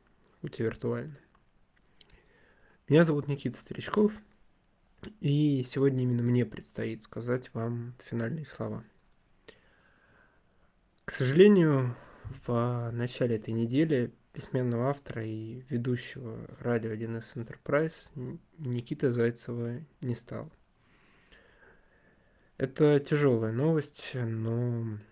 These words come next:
<clears throat> мы решили, что нужно сообщить ее дорогим и любимым слушателям.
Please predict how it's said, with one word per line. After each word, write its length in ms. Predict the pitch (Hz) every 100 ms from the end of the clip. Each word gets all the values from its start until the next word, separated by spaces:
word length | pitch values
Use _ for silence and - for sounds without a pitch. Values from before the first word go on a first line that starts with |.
| - _ -
<clears throat> 0 |
мы 540 | 214 180 135 127 127
решили, 340 | 120 - 143
что 420 | 139 - - 110 110 107 - _ _ _ _ _ _ - - -
нужно 320 | 131 127 123
сообщить 600 | 110 117 110 - 135 135
ее 300 | 117 117 113
дорогим 540 | 110 - 117 123 127
и 60 | 120
любимым 420 | 120 208 208 120
слушателям. 600 | - - - - - 220